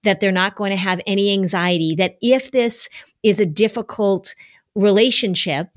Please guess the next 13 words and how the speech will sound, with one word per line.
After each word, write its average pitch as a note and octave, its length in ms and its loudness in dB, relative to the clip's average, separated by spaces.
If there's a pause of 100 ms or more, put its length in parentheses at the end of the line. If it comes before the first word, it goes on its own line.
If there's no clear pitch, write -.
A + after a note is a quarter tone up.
(320)
between A3+ 540 2
their G3 160 2
mom E3 320 0
and E3 140 -2
their D#3+ 160 -2
dad, D#3+ 520 -4 (320)
if A3 340 2
there G3 200 0
are F3+ 300 0
really G3+ 420 0
cleared F#3+ 400 -2
out F3 280 -2
plans, E3 540 -4